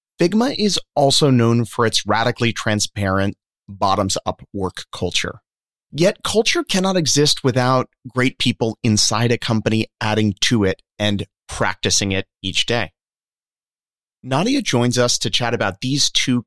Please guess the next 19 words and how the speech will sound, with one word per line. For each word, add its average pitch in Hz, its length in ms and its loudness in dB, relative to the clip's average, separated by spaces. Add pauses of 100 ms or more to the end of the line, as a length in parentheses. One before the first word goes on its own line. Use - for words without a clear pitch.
key 123 280 0 (120)
aspects 101 680 -2 (100)
of 104 160 -6
a 104 60 0
chief - 500 -4
people 104 440 -6
officer's 92 560 -4
role, 104 360 -2 (540)
finding 139 320 4
the 135 80 4
best 123 260 0
talent 107 420 0 (680)
and 104 400 0
scaling 110 580 0
culture 98 560 -2 (160)
alongside 92 920 -2 (220)
a 101 60 -16
company's 90 540 -6
growth. - 460 -8